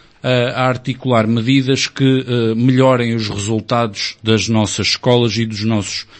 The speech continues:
eh, estudantes. Eh, não há um reforço, eh, da participação, da participação cívica, tanto na forma como a Câmara atua,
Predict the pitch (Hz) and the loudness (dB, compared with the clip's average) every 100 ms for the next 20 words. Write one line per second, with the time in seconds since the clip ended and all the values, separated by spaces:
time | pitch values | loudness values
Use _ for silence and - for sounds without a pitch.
0 | - - - 110 104 95 92 87 87 - | -20 -20 -6 0 2 0 -2 -4 -4 -6
1 | - 110 87 73 - - - - _ - | -4 -2 -2 -4 -16 -20 -20 -20 _ -2
2 | 135 127 123 117 113 151 160 151 151 143 | 2 4 2 0 -4 0 2 2 0 -2
3 | 120 - 123 120 113 92 90 - 120 113 | -4 -8 -6 -4 -4 -6 -12 -12 -6 -4
4 | 95 - 90 85 _ - 107 104 98 92 | -6 -12 -14 -16 _ -12 -8 -8 -8 -8
5 | 85 80 104 104 - 104 - 101 - - | -10 -12 -8 -8 -4 -8 -6 -10 -8 -8
6 | 107 98 92 85 92 95 98 87 - - | -6 -6 -8 -10 -12 -10 -10 -12 -14 -12
7 | 82 80 - - 135 127 139 127 - - | -14 -12 -12 -4 -4 -4 -8 -10 -16 -20
8 | - 180 143 139 123 139 135 123 120 120 | -6 -6 -2 -2 -2 -2 0 0 -4 -2
9 | 113 110 113 101 95 - 113 104 | -4 -2 -4 -2 -4 -6 -4 -4